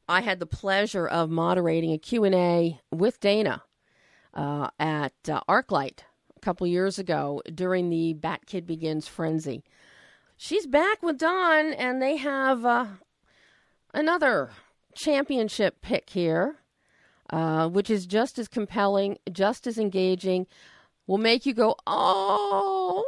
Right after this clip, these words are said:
so cute." It is called Pick of the Litter, and it is a documentary that takes us on the journey of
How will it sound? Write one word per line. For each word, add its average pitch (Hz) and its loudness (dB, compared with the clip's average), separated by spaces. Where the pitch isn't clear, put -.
so 359 0
cute." 453 6
It 349 4
is 370 0
called 302 2
Pick 339 0
of 339 2
the 311 2
Litter, 302 4
and 240 4
it 254 2
is 254 -2
a 240 -6
documentary 285 4
that 262 -2
takes 277 0
us 285 4
on 254 2
the 247 2
journey 240 2
of 202 2